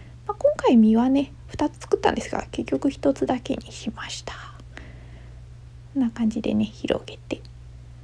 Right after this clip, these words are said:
きます。形もね、あの、素繰りのような形にしてもいいですし、まん丸でも大丈夫です。こちらはレッドでかぶせ付けするので、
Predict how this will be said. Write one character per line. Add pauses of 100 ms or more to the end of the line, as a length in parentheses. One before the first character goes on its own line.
(260)
き
ま
す。 (120)
形
も (240)
ね、 (200)
あ
の、
素
繰
り
の
よ
う
な
形
に
し
て
も
い
い
で
す
し、
ま
ん
丸
で
も (120)
大
丈
夫
で
す。 (460)
こ
ち
ら
は
レ
ッ (140)
ド
で (480)
か
ぶ
せ
付
け
す
る
の
で、